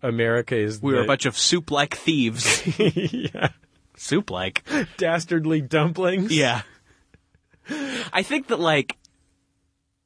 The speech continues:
Speaker 2: like, you know, all those,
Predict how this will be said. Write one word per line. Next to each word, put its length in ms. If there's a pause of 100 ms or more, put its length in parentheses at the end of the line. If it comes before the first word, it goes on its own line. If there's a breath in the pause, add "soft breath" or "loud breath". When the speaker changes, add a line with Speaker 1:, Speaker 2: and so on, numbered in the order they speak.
(440)
Speaker 2:
like, 360 (160)
you 180
know, 280 (140)
all 180
those, 560